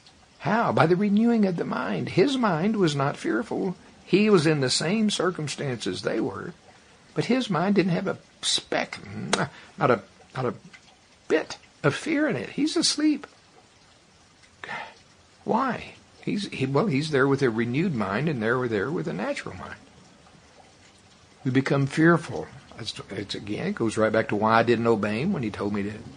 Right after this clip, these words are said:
go full time at first. I, later on I did, obviously. <laughs> But that's another story. But at first I didn't. Why? The storm. The natural circumstances. The fear.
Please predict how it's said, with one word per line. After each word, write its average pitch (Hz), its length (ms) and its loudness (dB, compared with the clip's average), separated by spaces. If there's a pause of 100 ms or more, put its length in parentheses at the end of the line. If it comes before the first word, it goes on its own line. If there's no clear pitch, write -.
(100)
go 113 160 -2
full 110 240 -4
time 104 260 -4
at - 80 -6
first. 98 400 0
I, 95 80 -2
later 107 400 0
on 104 100 2
I 98 100 -2
did, 110 200 2
obviously. 92 440 -4 (300)
<laughs> - 440 -14
But 135 140 -4
that's 101 260 -4
another 101 320 -4
story. 104 320 -6 (1900)
But 113 200 2 (100)
at 120 160 2
first - 320 2
I 165 60 4
didn't. 120 340 -2
Why? 254 380 -4
The 147 100 6
storm. 427 540 4 (720)
The 220 80 -2
natural 214 520 2
circumstances. 185 920 -2
The 175 300 2
fear. - 640 -2